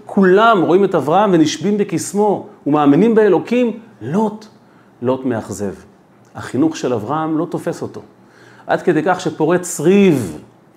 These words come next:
והמדרש אומר שהריב היה משום שרואי לוט, לוט גם היה אדם עשיר בזכות אברהם אבינו, הוא לא העריך את זה, אמרו לרואי אברהם,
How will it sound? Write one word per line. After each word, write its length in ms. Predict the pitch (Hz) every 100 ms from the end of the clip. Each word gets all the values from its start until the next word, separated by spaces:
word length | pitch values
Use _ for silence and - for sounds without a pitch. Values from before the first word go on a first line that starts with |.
| _ _ -
והמדרש 480 | 101 113 131 156 156
אומר 340 | 135 151 165
שהריב 640 | 156 143 120 113 131 175 131
היה 400 | 120 120 131 160
משום 340 | 151 87 127
שרואי 580 | 120 123 123 - 170 165
לוט, 360 | 143 196 196 - - _ _ _ _ -
לוט 180 | 135
גם 160 | 139 151
היה 160 | 147 135
אדם 180 | 143
עשיר 280 | 135 - 165
בזכות 320 | 127 120 160
אברהם 300 | 135 123 143
אבינו, 400 | 123 110 135 170 175
הוא 120 | 185
לא 120 | 214
העריך 340 | 175 135 143 143
את 80 | 127
זה, 220 | 165 185 - - - - 113
אמרו 760 | 123 147 190 175 165 151 143 123
לרואי 380 | 117 123 156 160
אברהם, 680 | 139 151 202 190 160 170